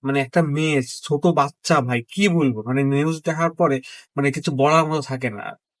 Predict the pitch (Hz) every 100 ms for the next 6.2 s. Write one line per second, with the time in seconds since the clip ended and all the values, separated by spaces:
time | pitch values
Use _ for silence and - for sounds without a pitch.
0 | _ _ _ _ _ _ _ 190 185 -
1 | 190 175 143 123 147 139 131 - - 143
2 | 156 147 139 135 131 131 - 135 135 131
3 | - - 127 160 165 175 170 - 160 156
4 | 170 143 143 135 131 135 131 127 113 113
5 | - - 175 151 143 143 135 123 127 120
6 | 135 110